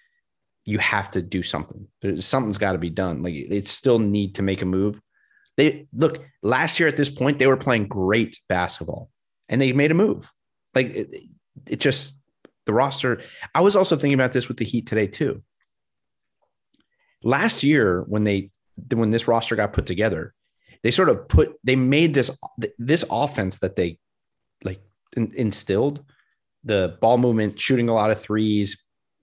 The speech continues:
getting it, like, spreading it around and all that, which you should do, right?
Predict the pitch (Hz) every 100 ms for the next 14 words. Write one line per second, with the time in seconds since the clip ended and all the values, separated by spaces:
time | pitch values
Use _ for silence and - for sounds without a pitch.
0 | _ - 110 104 101 - _ - 90 107
1 | 95 - - 110 110 107 95 98 104 95
2 | 95 95 120 139 139 143 - 196 - 254
3 | 170 - 139 101 82 87 113